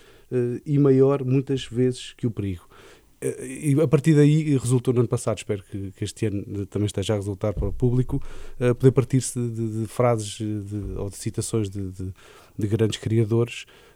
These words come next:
eh, para falar destes grandes temas. Eh, eu penso que a Alexandra, eh, eh, Lucas Coelho e o Gonçalo M. Tavares, eh, como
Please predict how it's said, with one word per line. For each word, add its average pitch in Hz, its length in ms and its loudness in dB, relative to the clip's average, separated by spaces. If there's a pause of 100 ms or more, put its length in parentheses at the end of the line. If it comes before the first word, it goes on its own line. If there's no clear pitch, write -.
eh, 113 60 4
para 117 120 -4
falar 117 240 2
destes 110 240 -2
grandes 101 260 -6
temas. 90 340 -4 (340)
Eh, 110 140 0
eu 123 60 4
penso 127 240 2
que - 60 -4
a 120 40 4
Alexandra, 113 420 0
eh, 104 580 -4
eh, 98 260 -4
Lucas 98 280 -6
Coelho 95 400 -4
e 98 100 -2
o 95 120 -4
Gonçalo 98 380 -2
M. 98 80 -2
Tavares, 101 600 -6
eh, 98 460 -6
como 98 680 -6